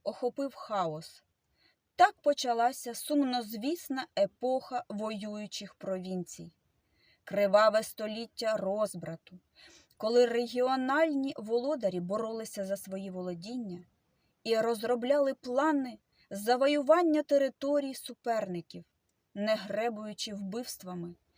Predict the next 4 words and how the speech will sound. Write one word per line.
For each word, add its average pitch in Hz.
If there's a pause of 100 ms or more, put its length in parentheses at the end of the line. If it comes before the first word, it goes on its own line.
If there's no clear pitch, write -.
(240)
політичними 269
союзами, 226 (440)
міжклановими 247
шлюбами, 214